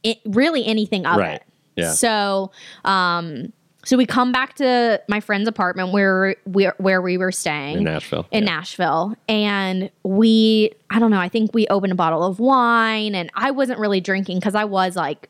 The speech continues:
Speaker 1: s-, s-, stressed. I
Speaker 2: Right.
Speaker 1: was, like, worried about the rest of the trip, and, and I wasn't worried about us breaking up. Like, I
Speaker 2: Right.
Speaker 1: wasn't worried about that at all. I think I was just worried about how are we gonna get al-,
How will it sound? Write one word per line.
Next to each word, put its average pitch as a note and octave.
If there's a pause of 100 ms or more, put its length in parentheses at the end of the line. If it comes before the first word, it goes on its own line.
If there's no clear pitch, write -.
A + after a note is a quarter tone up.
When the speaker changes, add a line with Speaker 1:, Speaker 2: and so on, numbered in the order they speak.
Speaker 1:
s-, - (220)
s-, -
stressed. F#3
I F#3+
Speaker 2:
Right. F#3+
Speaker 1:
was, F#3+
like, F#3+
worried F#3
about D#3+
the D#3+
rest D3+
of -
the E3
trip, B3
and, E3+ (1080)
and G#3
I B3
wasn't D#4
worried A#3+
about G3+
us F3+
breaking F3+
up. -
Like, F#3
I F#3+
Speaker 2:
Right. G3
Speaker 1:
wasn't A3 (100)
worried G3
about E3+
that F#3+
at F3
all. E3+
I F3
think G#3
I G#3+
was F#3+
just F#3+
worried F#3
about F3+
how F#3+
are F#3
we F3+
gonna E3+
get E3
al-, E3